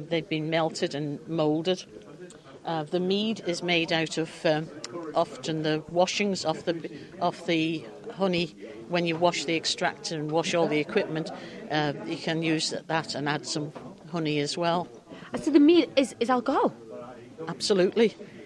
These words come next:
Speaker 2: My word, that would be absolutely lovely, wouldn't it?
Speaker 1: Mm-hmm.
Speaker 2: But it, it just goes to show that there's nothing gone to waste, is there?
Speaker 1: No, Debbie has made the soaps and hand cream from um, beeswax and,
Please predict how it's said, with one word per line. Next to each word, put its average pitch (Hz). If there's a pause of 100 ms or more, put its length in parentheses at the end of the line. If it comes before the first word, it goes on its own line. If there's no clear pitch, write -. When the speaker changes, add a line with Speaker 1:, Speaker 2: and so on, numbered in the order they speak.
(300)
Speaker 2:
My 240
word, 262
that 254
would 240
be 247
absolutely 262
lovely, 269
wouldn't 302
it? 185
Speaker 1:
Mm-hmm. 202 (420)
Speaker 2:
But 185
it, 196
it -
just 370
goes 359
to 302
show 320
that 254
there's 254
nothing 320
gone 208
to 247
waste, 262
is 262
there? 196
Speaker 1:
No, 208
Debbie 214
has 190
made 185
the -
soaps -
and 170 (140)
hand 214
cream 208 (380)
from 190 (760)
um, 170 (220)
beeswax 196 (100)
and, 170